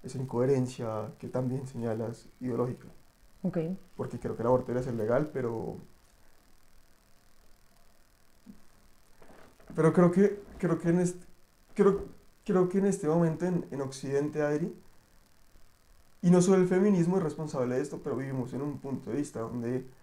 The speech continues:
Speaker 1: espiritualmente está muy muerto Occidente. Y tú lo ves en, tú lo ves en cómo la gente vive su vida, como que lo ves en,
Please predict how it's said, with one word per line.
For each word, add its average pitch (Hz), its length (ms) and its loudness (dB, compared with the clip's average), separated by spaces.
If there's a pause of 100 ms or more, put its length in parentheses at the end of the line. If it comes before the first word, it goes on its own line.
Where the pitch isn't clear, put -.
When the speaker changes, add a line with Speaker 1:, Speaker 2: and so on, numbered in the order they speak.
(280)
Speaker 1:
espiritualmente 135 800 0
está - 200 -4
muy 131 200 0
muerto 131 380 -2
Occidente. 143 440 -8 (800)
Y 135 60 -10
tú 143 160 -2
lo 143 120 2
ves 143 220 2
en, 135 280 -6 (140)
tú 147 100 -6
lo 147 80 2
ves 147 120 0
en 147 80 -2
cómo 151 200 2
la 165 100 8
gente 139 300 2 (340)
vive 151 300 0
su 170 160 -4
vida, 165 200 2 (140)
como 104 180 -12
que - 100 -12
lo 107 100 -6
ves 107 200 -6
en, 113 220 -6